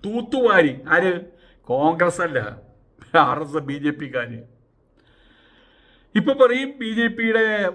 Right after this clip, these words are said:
വോട്ടിംഗ് ശതമാനം കുറഞ്ഞു, അവിടെ ഇത്ര വോട്ട് കിട്ടി, ഇവിടെ ഇത്ര വോട്ട്. അതൊന്നുമല്ല. കേരളം അവരിലേക്ക്, ആ, അവര് അവരിലേക്ക് അടുപ്പിച്ചു കൊണ്ടിരിക്കുകയാണ്.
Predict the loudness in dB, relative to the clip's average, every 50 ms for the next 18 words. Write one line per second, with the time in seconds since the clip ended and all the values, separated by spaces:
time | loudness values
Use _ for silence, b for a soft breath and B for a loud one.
0 | -4 -6 -6 -6 -4 -4 -6 -6 -6 -6 -8 -8 -10 -10 -10 -8 -2 0 0 0
1 | 0 -4 -6 -8 -8 -4 -2 -2 -2 -2 -4 -4 -4 -4 -4 -4 -4 -4 -2 -2
2 | -2 -4 -4 -4 -4 -4 -2 -4 -4 -2 -2 -2 -2 -4 -8 -8 -8 -4 -4 -4
3 | -4 -4 -6 -8 -6 -6 -4 -4 -4 -2 -2 -2 -2 -2 -4 -8 -16 _ _ _
4 | _ _ _ _ _ _ _ _ _ _ _ _ _ _ _ _ _ -2 2 4
5 | 6 6 6 4 4 0 -4 -4 -6 -12 -16 -18 -20 _ _ _ _ _ _ _
6 | _ _ _ _ _ _ _ _ _ -2 2 2 2 2 2 0 -2 -2 -2 -4
7 | -2 0 0 0 0 -2 -6 -14 -20 _ _ _ _ _ -8 -4 -4 -2 0 0
8 | 2 4 2 4 4 2 0 0 -2 -2 0 0 0 0 0 0 -6 -10 -8 -8
9 | -8 -8 -6 -6 -6 -6 -4 -4 -4 -4 -6 -8 -8 -8 -8 -8 -10 -14 -18 -18